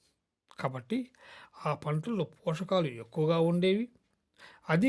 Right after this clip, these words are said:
కాకుండా అప్పుడు దంపుడు బియ్యం వాడేవాళ్ళు, అంటే ఫైబర్ ఎక్కువగా ఉండేది. గోధుమలు కూడా దేశవాళీ రకం వాడేవాళ్ళు. అంతేకాదు, ఆ రోజు మనుషుల్లో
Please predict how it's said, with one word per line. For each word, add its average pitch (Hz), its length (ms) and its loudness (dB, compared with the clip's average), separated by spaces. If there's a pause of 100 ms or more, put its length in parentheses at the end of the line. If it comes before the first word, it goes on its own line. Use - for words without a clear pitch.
(120)
కాకుండా 196 460 0 (540)
అప్పుడు 208 220 0 (140)
దంపుడు 180 420 2
బియ్యం 233 300 4
వాడేవాళ్ళు, 139 520 2 (600)
అంటే 170 160 -2 (120)
ఫైబర్ 196 340 4
ఎక్కువగా 185 380 -2
ఉండేది. 139 320 -4 (1040)
గోధుమలు 240 540 8 (100)
కూడా 226 240 2 (560)
దేశవాళీ 220 580 6
రకం 220 200 0 (100)
వాడేవాళ్ళు. 147 520 0 (1120)
అంతేకాదు, 175 800 2 (800)
ఆ - 20 4 (240)
రోజు 175 400 0 (460)
మనుషుల్లో 156 580 -4